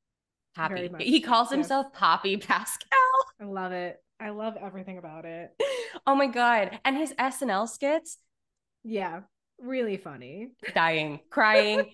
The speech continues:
Speaker 1: Oh my God. And can it, can we say his outfits are so, like,
Speaker 2: He knows how to dress himself.
Speaker 1: Oh my God. Wait, did you
Speaker 2: Yeah.
Speaker 1: watch Game of Thrones?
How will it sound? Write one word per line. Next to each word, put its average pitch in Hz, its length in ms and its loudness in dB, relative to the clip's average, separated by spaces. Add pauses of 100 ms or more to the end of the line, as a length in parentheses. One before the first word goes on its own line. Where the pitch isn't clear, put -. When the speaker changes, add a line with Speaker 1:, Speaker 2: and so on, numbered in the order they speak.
(160)
Speaker 1:
Oh 214 100 6
my 208 140 0
God. 175 280 4
And 247 280 0
can 302 120 -2
it, 392 120 0 (100)
can 339 100 -6
we 480 100 0 (120)
say 381 260 -2 (180)
his 262 260 -8
outfits 339 640 -4 (100)
are 247 140 0
so, 233 600 -2
like, 269 380 -2 (320)
Speaker 2:
He 247 80 -8
knows 320 180 -8
how 480 60 -6
to 480 100 -2
dress 262 200 -6
himself. 262 340 -12 (420)
Speaker 1:
Oh 302 220 -2
my 539 140 -8 (220)
God. 285 440 -6
Wait, 302 160 -4
did 294 160 -4
you 202 80 -2
Speaker 2:
Yeah. 311 80 -4
Speaker 1:
watch - 220 -16
Game 381 180 0
of 359 140 -4
Thrones? 190 420 -2